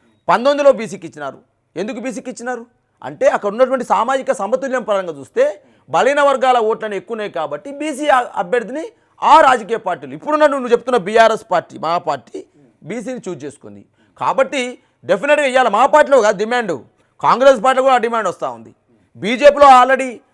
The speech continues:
బూర నరసయ్య గౌడ్ గారు అభ్యర్థిగా, బీసీ అభ్యర్థిగా ఉన్నారు. కాబట్టి బోల-, భువనగిరి ఎక్కువ అవకాశం ఉంది బీసీ ఇవ్వడం కోసం.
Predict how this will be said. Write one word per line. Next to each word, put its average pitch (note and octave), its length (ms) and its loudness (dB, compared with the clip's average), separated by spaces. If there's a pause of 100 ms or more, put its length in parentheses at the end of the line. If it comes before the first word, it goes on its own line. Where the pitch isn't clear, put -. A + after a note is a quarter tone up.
బూర A3+ 120 2
నరసయ్య B3 320 4
గౌడ్ B3 200 0
గారు B3 340 -4
అభ్యర్థిగా, G3+ 380 0
బీసీ A#3 220 -4
అభ్యర్థిగా F#3 380 -2
ఉన్నారు. B2+ 280 -12 (300)
కాబట్టి B3 600 -2 (100)
బోల-, E3+ 340 -4
భువనగిరి B3+ 960 -4
ఎక్కువ C#4 260 -4
అవకాశం G3+ 420 -4
ఉంది C#3+ 120 -16
బీసీ E3 280 -16
ఇవ్వడం B2+ 300 -14
కోసం. G#2+ 320 -20